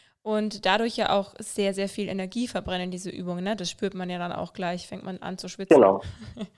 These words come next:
Speaker 2: Genau. <laughs> Ja, richtig. Das ist ein gutes, gutes
Speaker 1: Also,
Speaker 2: Indiz, ja.
Speaker 1: ja, also, also man merkt's ja bei den Squats oder bei den Deadlifts oder so, dass, also das, das spürt man ja, dass, äh, dass da was geht, ne, dass da was brennt. <laughs>
Speaker 2: Ja, genau, genau.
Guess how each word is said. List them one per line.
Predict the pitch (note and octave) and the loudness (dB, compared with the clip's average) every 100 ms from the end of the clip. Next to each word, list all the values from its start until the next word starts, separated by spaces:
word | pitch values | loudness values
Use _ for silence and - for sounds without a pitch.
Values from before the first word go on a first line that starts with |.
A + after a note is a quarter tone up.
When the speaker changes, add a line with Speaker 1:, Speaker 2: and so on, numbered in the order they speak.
| _ - | _ 8
Speaker 2:
Genau. | G#2 F3+ - | 8 6 6
<laughs> | - | 10
Ja, | - - - C#3+ | 10 8 4 8
richtig. | C#3+ C#3 B2+ C3 - - | 8 10 10 8 4 8
Das | D#3 | 10
ist | |
ein | |
gutes, | D#3 D#3+ D#3+ D#3+ - - A3 - _ _ _ - - - | 12 12 10 6 -4 -14 -16 -18 _ _ _ -10 2 8
gutes | D#3+ | 10
Speaker 1:
Also, | D3+ C#3+ | 10 10
Speaker 2:
Indiz, | C#3+ C3+ - | 10 8 8
ja. | B2+ C3+ - - | 8 8 4 4
Speaker 1:
ja, | C4+ - | 4 6
also, | A#3+ B3 - - | 2 -2 -4 -2
also | A#3 | 0
man | A#3 A3 | 2 0
merkt's | A3+ B3+ - | 0 -2 0
ja | A#3 | 0
bei | G3+ G3 | 2 0
den | G3+ | -2
Squats | G#3 - A#3+ A#3+ - | -4 0 0 -2 -8
oder | G#3 G3+ | -4 -2
bei | G3 G3 | 0 -2
den | G3+ | -2
Deadlifts | A3 A#3 A3 A3 - | -4 -2 -4 -4 -4
oder | G#3+ G#3 | -4 -2
so, | G#3 G#3 | -2 -2
dass, | G3 - - - | -4 -6 -10 -6
also | F#3 F3+ | -6 -8
das, | F3+ - E3+ - | -12 -14 -16 -16
das | - - | -14 -12
spürt | - G#3 | -6 -6
man | F3+ F#3 | -6 -8
ja, | - | -6
dass, | F3+ - | -8 -8
äh, | - F#3 _ _ _ _ | -10 -12 _ _ _ _
dass | G3+ G3+ | -2 2
da | G#3+ | 4
was | G3+ - - | 2 -4 -8
geht, | G#3 A3 G#3 | -2 -2 0
ne, | G3 | -4
dass | F#3+ G3 | -4 -6
da | F#3+ | -6
was | F3+ - | -6 -8
brennt. | - F3+ F#3+ F#3+ - - - | -6 -4 -4 -6 -10 -12 -10
<laughs> | A3+ G#3 - _ _ _ - | -8 -10 -12 _ _ _ 4
Speaker 2:
Ja, | - D3 | 10 10
genau, | D3 C3 G#2+ G#2 | 12 12 10 10
genau. | - A2 F#2 | 8 10 8